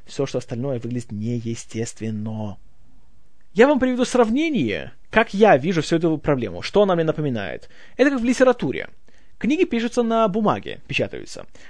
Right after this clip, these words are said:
Бумага, она ведь рвётся, она со временем, э, портится, знаете, разлагается, она,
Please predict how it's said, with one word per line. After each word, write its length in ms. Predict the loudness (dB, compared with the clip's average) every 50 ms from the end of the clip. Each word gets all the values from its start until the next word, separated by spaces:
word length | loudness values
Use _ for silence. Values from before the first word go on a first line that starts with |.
| -12 -6
Бумага, 440 | 0 2 4 4 4 2 2 0 0
она 140 | 2 2 2
ведь 160 | 2 2 0
рвётся, 640 | -2 0 2 2 2 2 0 -2 -2 -2 -2 -2 -6 -10 -16 -14 -10
она 520 | -6 -4 -2 0 0 0 2 2 2 0
со 140 | 0 0 0
временем, 460 | 2 2 2 2 0 -2 -2 0 0
э, 180 | 0 0 0 0
портится, 680 | -2 -2 -2 -2 -2 -2 -4 -10 -8 -6 -2 -2 -2 0
знаете, 240 | -2 -4 -4 -4 -4
разлагается, 640 | -4 -4 -4 -2 0 2 2 4 2 2 0 -2 -4
она, 100 | -4